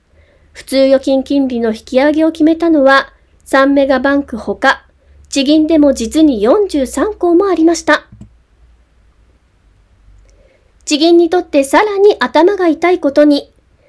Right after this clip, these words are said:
ネットバンクのエスビーアイ新生とペイペイ銀行が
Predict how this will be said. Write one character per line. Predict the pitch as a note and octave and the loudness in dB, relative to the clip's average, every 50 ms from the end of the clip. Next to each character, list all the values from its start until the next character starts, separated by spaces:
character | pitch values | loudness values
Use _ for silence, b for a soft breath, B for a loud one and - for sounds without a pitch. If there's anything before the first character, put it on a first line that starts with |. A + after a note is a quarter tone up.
| _ _ _ _ - | _ _ _ _ 0
ネ | D4 D4+ | 2 2
ッ | D4 D4+ | 2 0
ト | - F#4+ | -2 0
バ | - G#4 G#4+ | 0 0 -2
ン | G4 | -2
ク | G4+ - | 0 2
の | D#4+ D#4 D#4+ D#4 - - _ _ | 4 4 4 2 0 -4 _ _
エ | - A#3+ | -6 -4
ス | - D#4+ D#4+ | -2 0 2
ビ | F#4 G4 G4 | 2 2 2
ー | G4 G4+ | 2 0
ア | G4+ | 0
イ | F#4 D#4 | 0 0
新 | - - C4 C#4 C#4 | 0 0 -2 -2 -2
生 | - - D4+ D4+ | 0 -2 -2 -2
と | D4+ - D4+ D4+ D4 - _ _ | 2 2 2 2 2 -2 _ _
ペ | - A#3 A#3 | -2 -2 -2
イ | - | 0
ペ | - - D#4+ E4 | 0 2 2 2
イ | D#4 | 4
銀 | D#4+ E4 E4 D#4+ D#4+ | 2 2 0 0 0
行 | D#4 C#4+ C#4 | 0 0 2
が | B3 C4 C4 C4 C4+ C4+ | 2 2 2 2 0 -4